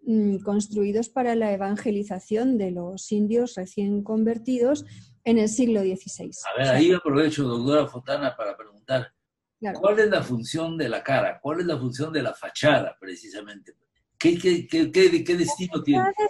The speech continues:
Speaker 1: siempre es de promoción, o sea, em, es como ahora las fotos de los políticos. Las fotos de los políticos nos quieren dar un mensaje del político,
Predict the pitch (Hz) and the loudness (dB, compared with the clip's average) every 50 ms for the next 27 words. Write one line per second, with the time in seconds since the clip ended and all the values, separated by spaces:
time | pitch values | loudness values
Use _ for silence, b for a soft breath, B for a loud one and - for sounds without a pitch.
0 | - _ - 381 381 392 381 381 381 370 359 359 349 339 349 330 339 339 339 320 | -2 _ 0 0 2 2 0 0 0 0 2 2 2 0 0 -2 -2 -2 -2 -2
1 | - - 240 226 214 202 190 208 - - 226 208 190 180 185 196 208 - _ _ | 0 0 0 0 2 0 0 -4 -4 -4 -4 -4 -4 -4 -6 -8 -8 -10 _ _
2 | _ _ - 226 226 226 - 233 208 202 196 196 196 b b b b b b - | _ _ -8 -8 -6 -4 -2 -2 0 0 -2 -4 -6 b b b b b b -4
3 | 226 220 214 208 208 202 202 196 202 202 _ _ - 226 220 233 - - 262 247 | 0 0 0 0 0 -2 -4 -6 -8 -12 _ _ -12 -12 -10 -12 -2 2 4 4
4 | 240 240 240 240 233 220 220 214 208 202 196 190 180 185 - _ _ 208 196 185 | 4 4 4 4 4 4 2 2 2 0 -2 -4 -6 -10 -12 _ _ -12 -6 -4
5 | 202 220 226 226 233 214 202 208 214 - - 220 220 226 226 214 226 208 202 208 | -2 0 0 0 0 0 0 -2 -2 -2 -4 -2 0 0 0 0 0 0 0 -2
6 | 202 - 208 196 202 254 285 285 262 202 - - 190 185 185 - - - _ _ | -2 -2 -2 0 2 2 2 2 0 -6 -8 -8 -12 -12 -10 -12 -14 -14 _ _
7 | _ _ _ _ _ _ _ - 233 226 220 220 - 226 226 226 277 302 320 320 | _ _ _ _ _ _ _ 0 2 2 2 2 0 0 0 2 2 0 2 2
8 | 262 262 269 - 233 214 214 214 214 247 240 - 349 415 - 302 240 214 226 - | 2 0 0 -2 -2 -2 -2 -2 -4 -6 -4 -2 -4 2 2 4 2 2 0 -2
9 | - - 247 254 254 285 294 262 233 214 226 247 262 254 233 214 180 180 185 - | -2 0 2 2 2 4 4 2 2 2 2 2 4 2 2 2 0 -4 -4 -2
10 | 277 320 370 - - 262 202 185 185 - 190 185 196 190 185 - 196 - - - | 0 0 0 0 0 0 0 0 -2 -4 -6 -4 -4 -6 -8 -10 -14 -14 -12 -14
11 | 185 101 101 | -14 -14 -16